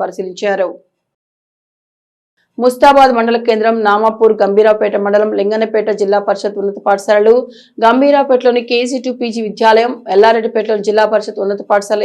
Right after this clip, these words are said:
ఏర్పాటు చేసిన పోలింగ్ కేంద్రాల ఓటింగ్ సరళిని ఇన్ఛార్జ్ కలెక్టర్, జిల్లా ఎన్నికల అధికారి గరిమా అగర్వాల్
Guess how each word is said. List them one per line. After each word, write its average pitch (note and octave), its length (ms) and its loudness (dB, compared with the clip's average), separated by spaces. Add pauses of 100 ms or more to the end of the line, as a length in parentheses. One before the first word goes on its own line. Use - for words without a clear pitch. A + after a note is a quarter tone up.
ఏర్పాటు G3 320 -4
చేసిన G#3 220 -4 (520)
పోలింగ్ A3+ 320 2
కేంద్రాల G#3+ 320 2 (140)
ఓటింగ్ A3 340 -2
సరళిని A3 340 2 (420)
ఇన్ఛార్జ్ A3+ 480 2
కలెక్టర్, G#3+ 440 -2
జిల్లా G#3+ 240 2
ఎన్నికల G#3 280 0
అధికారి G#3 380 2
గరిమా G#3 300 0
అగర్వాల్ G3 320 0